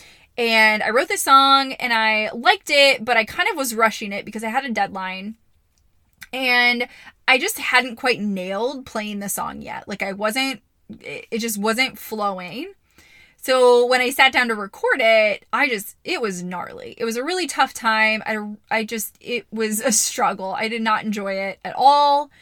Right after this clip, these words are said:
I didn't like how it came out at a certain point. I was just like, "I need to be done with this." So I just hit it and I, or hit, you know, record and the stop button. <laughs> My goodness, y'all. Uh,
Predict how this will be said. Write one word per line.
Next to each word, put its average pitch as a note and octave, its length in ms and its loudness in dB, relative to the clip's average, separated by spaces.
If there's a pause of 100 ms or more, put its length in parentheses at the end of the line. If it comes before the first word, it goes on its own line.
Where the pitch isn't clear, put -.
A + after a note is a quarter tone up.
(380)
I G#3+ 100 2
didn't G#3 280 -6
like F#3+ 200 -6
how G3+ 200 -6
it F3+ 120 -8
came F3 320 -12
out A#3+ 280 0
at A#3 120 -2
a G#3+ 60 0
certain G#3 280 -6
point. G#3 300 -10
I G#3+ 60 -4
was F#3+ 120 -8
just G3+ 140 -8
like, G3 160 -6
"I G#3 100 -2
need A#3+ 180 -6
to C4 60 -6
be G#3 120 -8
done F#3 280 -6
with G3 140 -10
this." G3 260 -6
So F#3+ 420 -6
I F3+ 160 -6
just F3 300 -14 (100)
hit C4 240 -8
it C4+ 340 0
and G3 320 -8 (220)
I, E3+ 440 -6
or F#3 80 -10
hit, G3 180 -14 (180)
you G3 140 -10
know, - 80 -14
record B3+ 520 2
and F#3+ 460 -6 (680)
the G3+ 100 -10
stop - 400 -2
button. - 380 -10 (220)
<laughs> - 200 -20
My C5 220 2
goodness, A3 420 -4
y'all. A3 280 0 (600)
Uh, A#3 540 2